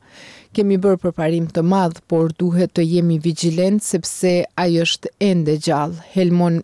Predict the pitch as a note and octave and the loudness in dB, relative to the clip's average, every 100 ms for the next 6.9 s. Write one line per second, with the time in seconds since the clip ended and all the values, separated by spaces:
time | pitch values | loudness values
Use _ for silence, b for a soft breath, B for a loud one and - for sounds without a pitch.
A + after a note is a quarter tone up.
0 | - F3+ F3 E3+ D#3+ E3 E3+ E3 F3+ G#3+ | 0 0 2 2 0 -2 -2 0 2 4
1 | A3+ A3 G#3 - b b b b - G3+ | 2 2 0 -2 b b b b -2 -2
2 | F#3+ - G#3 G3 F3+ F3+ F3+ E3 E3+ - | -2 -2 0 0 0 0 0 -2 -2 0
3 | G#3+ A#3+ A#3+ A#3+ F#3+ E3 D#3 F#3 F#3 - | 2 2 2 2 0 -2 0 0 0 -2
4 | - - D#3+ D#3 D3+ - D#3+ - A#3+ A#3 | -6 -6 -2 -2 -2 -2 -4 -2 0 2
5 | F#3+ G#3 G#3+ G#3+ A#3 A3 - - D#3+ D#3+ | 2 2 2 0 -2 -4 -4 0 0 0
6 | - D#3+ C#3+ E3 E3 _ _ - | -2 -2 0 0 -2 _ _ -2